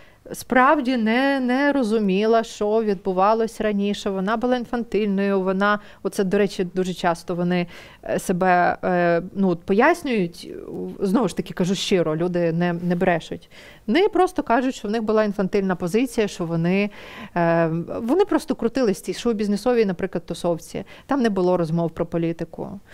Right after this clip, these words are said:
Вони думали про щось інше, вони думали про свої концерти, е, про фан-, фанатів. А фанати для них були, е, однакові, що в Києві, що в Москві, що там в Челябінську. Це теж люди були.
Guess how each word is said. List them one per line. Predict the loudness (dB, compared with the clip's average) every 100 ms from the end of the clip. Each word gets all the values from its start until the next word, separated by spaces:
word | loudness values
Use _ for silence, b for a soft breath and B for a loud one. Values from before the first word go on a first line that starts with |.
| B B -2
Вони | 2 4 4 4 2
думали | 2 2 2 0
про | -2
щось | -4 -4 -2
інше, | -4 -2
вони | -2 0 0
думали | 0 0 2 0
про | 0 0 0
свої | -2 -4 -2
концерти, | -4 -2 -2 -2 -2 -4 -4 -6 B B -4
е, | -2
про | -2 -2 0 2 2 0
фан-, | -2 -2 -4
фанатів. | -2 0 0 -2 -2 -4 -2
А | -2 -2
фанати | 0 -2 0 -2
для | 0
них | -2
були, | -2 0 0 0 B B B
е, | 0
однакові, | 2 2 0 0 -2 -4
що | -4
в | -6
Києві, | 0 2 2 -2
що | -4
в | -4
Москві, | -4 -6 -4 0 0
що | -2 -6 -6
там | -4 -6
в |
Челябінську. | -2 0 2 0 -4 -6 -6
Це | -4
теж | -2 -2
люди | 0 0 0 -2
були. | -2 -4 -4